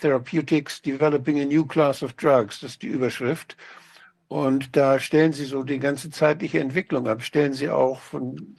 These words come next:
äh, sagen sie auch, dass zum Beispiel, äh, neunzehnhundertneunundachtzig diese Nanotechnologie, äh, dann das erste Mal entdeckt worden ist. Da gibt's eine Arbeit von Malone, die da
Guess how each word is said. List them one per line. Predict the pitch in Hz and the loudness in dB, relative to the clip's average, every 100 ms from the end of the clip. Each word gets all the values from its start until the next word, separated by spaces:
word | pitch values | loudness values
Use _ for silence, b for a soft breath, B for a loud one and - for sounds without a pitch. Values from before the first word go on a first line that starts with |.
| - | -8
äh, | - 123 | -2 -2
sagen | 123 147 139 | -2 -4 -2
sie | 139 | -2
auch, | - - | -4 -2
dass | 135 123 - B B B | -4 -4 -8 B B B
zum | - 135 | -10 -2
Beispiel, | 131 127 - 131 123 | -2 -2 0 0 4
äh, | 120 117 113 110 B B B | 4 4 2 0 B B B
neunzehnhundertneunundachtzig | - 135 135 143 135 139 131 131 143 139 - 185 - - 156 147 - - | 0 2 2 -2 -2 2 2 2 0 0 0 0 -2 0 0 0 -4 -6
diese | 127 127 | -2 0
Nanotechnologie, | 123 160 160 151 143 147 160 143 139 131 135 131 147 | 2 2 2 2 -2 -2 -2 -2 -4 -2 0 2 2
äh, | 135 | 2
dann | 135 131 131 123 | 2 0 0 -2
das | 120 | -2
erste | - 139 - | -2 -4 -6
Mal | 139 135 131 | -2 2 2
entdeckt | - 123 139 - | 0 -2 -2 -2
worden | 139 131 135 | -2 0 -2
ist. | 131 - | -4 -4
Da | |
gibt's | 123 131 | -8 -6
eine | 139 135 | -4 -2
Arbeit | 135 123 | -2 -2
von | 135 127 | -2 0
Malone, | 123 131 151 156 143 | 2 4 4 2 -2
die | 156 | -4
da | 139 143 131 | 0 0 0